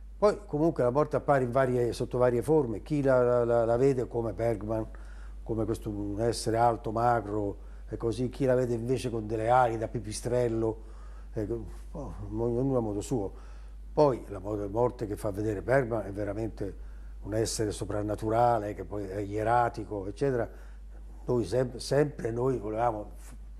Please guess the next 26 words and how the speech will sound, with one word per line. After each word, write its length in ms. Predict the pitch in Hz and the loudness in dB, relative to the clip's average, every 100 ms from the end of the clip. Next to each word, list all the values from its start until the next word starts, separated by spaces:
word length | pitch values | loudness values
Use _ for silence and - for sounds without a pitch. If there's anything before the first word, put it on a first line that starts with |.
| - - - | -14 -14 -14
costruire 440 | - 101 - 131 123 | -10 -8 -2 0 2
una 160 | 113 | 2
cosa 240 | 110 127 107 | 0 0 0
che 40 | |
facesse 500 | 90 98 107 - 113 | -2 -4 -4 -4 -4
anche 320 | 110 110 92 | -2 -2 -4
divertire. 640 | 95 98 98 - 135 90 - - - - - | -6 -4 -4 0 0 0 -6 -14 -16 -16 -14
Fra 140 | - 123 | -2 4
l'altro 260 | 156 165 | 4 4
la 60 | 117 | 2
morte 260 | 123 143 127 | 2 2 0
la 80 | |
faceva, 420 | 98 95 107 104 - - - - - - - - | -2 -2 -2 -2 -4 -10 -14 -14 -14 -14 -14 -10
eh, 220 | 107 104 101 | -4 -2 -2
Proietti. 600 | 107 117 151 135 - - - - - | 0 4 6 6 2 -14 -16 -16 -12
Proietti, 500 | - 117 147 123 - | -6 2 4 4 0
per 100 | 113 | -2
esempio, 440 | 117 120 - 110 | 0 0 -2 -4
nei 300 | 104 104 107 | -4 -2 -2
due 240 | 104 123 147 | 2 4 4
film 380 | - 131 107 104 | 2 0 0 -4
fa 120 | 113 | -4
un 80 | 101 | 0
sacco 220 | 180 160 | 0 0
di 120 | 123 | -2
personaggi. 640 | 117 - 131 147 - - | -2 -2 2 2 2 -4